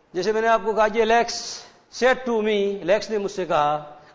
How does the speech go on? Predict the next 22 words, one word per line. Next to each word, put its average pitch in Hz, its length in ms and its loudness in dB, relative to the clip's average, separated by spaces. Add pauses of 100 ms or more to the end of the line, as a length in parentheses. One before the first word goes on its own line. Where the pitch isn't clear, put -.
"I 190 80 4
will 190 160 0
go 160 120 -2
home 151 200 -2
tomorrow।" 98 600 -12 (680)
तो 269 60 2
आप 254 440 6
indirect 220 420 2
कैसे 208 200 -4
बनाओगे? 175 560 -2 (180)
जैसे 151 200 -4
आपसे 180 260 0
कहा 147 200 -4
गया, 123 400 -8 (360)
"Alex 190 220 0
said 208 260 0 (100)
to 151 120 -6
me", 135 180 -6
Alex 190 280 -4
ने 185 60 -4
मुझसे 135 300 -10
कहा, 113 440 -8